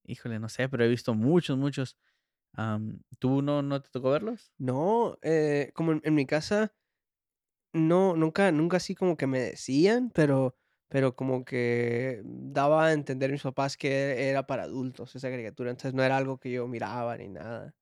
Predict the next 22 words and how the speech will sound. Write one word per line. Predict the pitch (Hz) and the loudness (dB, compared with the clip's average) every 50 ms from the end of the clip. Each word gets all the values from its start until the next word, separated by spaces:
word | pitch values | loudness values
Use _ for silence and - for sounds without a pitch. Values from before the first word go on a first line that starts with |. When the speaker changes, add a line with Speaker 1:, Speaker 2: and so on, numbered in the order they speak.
| _ - | _ -8
Speaker 1:
Que | - 127 | -8 -8
sí | - - - 190 160 | -6 -4 -2 0 2
era, | 139 175 202 160 120 117 123 - _ _ | 2 4 4 2 0 0 -2 -8 _ _
sí | - - 139 | -6 -2 -2
era | 147 147 143 | -2 -2 0
para | - 117 | 0 0
adultos, | 107 110 120 143 147 147 - 110 110 - | 2 2 0 0 -2 -4 -6 -8 -8 -8
tenía | - 113 113 113 120 127 135 131 123 | -8 -6 -4 -2 0 0 0 -2 -2
Speaker 2:
Sí. | - - - - 190 196 202 214 220 - - | -6 -10 -10 -4 -2 -2 -2 -2 -6 -8 -4
Speaker 1:
ahí | 104 107 110 120 120 120 | -2 -2 0 0 -2 0
temas | - 123 123 123 131 127 123 117 - - | 0 0 2 2 2 0 0 -2 -4 -6
medios | 120 113 107 104 104 101 98 98 98 98 98 104 - - - - | -4 -2 -2 -2 0 -2 -2 -2 -4 -4 -6 -10 -12 -16 -14 -8
no | 113 107 107 110 113 107 - _ _ _ _ _ _ _ _ - | -4 0 0 0 0 0 -4 _ _ _ _ _ _ _ _ -10
aptos | 113 - _ - - 123 - | -10 -10 _ -6 -6 -6 -4
para | _ - 110 107 107 | _ -2 0 0 0
niños | 110 123 139 147 147 139 | 0 0 0 0 -2 -4
y | 139 131 | -4 -2
también | - 117 110 104 104 104 107 113 113 113 113 110 110 110 104 - _ _ _ _ _ _ - - | -2 -2 0 2 2 2 0 0 -2 -2 -4 -4 -6 -8 -10 -14 _ _ _ _ _ _ -12 -8
enseñan | 120 113 - - 113 117 123 120 123 | -8 -6 -4 -2 -2 0 0 0 2
mucho | 123 120 - - 127 | 0 0 -2 -4 -8
su | - - - - - - 113 107 101 101 98 98 98 107 | -8 -10 -18 -12 -6 -4 -2 -2 -2 -2 -2 -2 -2 -2
bu-, | 113 104 107 | 0 0 0